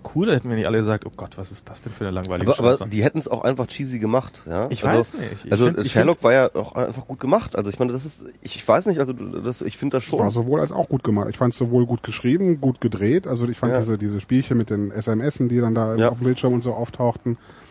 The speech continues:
Speaker 3: Und auch gut geschauspielert. Und ich glaub tatsächlich, also meine These ist, wir haben schlechte Autoren in Deutschland, wir haben feige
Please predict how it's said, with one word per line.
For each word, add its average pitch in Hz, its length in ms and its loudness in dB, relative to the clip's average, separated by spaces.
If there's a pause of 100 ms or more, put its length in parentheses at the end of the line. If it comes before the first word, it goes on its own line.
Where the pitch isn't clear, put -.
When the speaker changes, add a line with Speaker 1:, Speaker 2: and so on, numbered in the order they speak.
(280)
Speaker 3:
Und 127 220 4
auch 113 160 -6
gut 120 120 -4
geschauspielert. 113 500 -4
Und 107 60 0
ich - 80 -4
glaub 117 160 0
tatsächlich, 147 460 0
also 117 140 -2
meine 220 200 4
These 120 260 2
ist, 113 140 0
wir 110 100 -2
haben 107 120 -2
schlechte 110 320 -4
Autoren 127 400 0
in 170 80 2
Deutschland, 170 400 -2
wir 113 100 -2
haben 104 200 -2 (680)
feige 113 600 2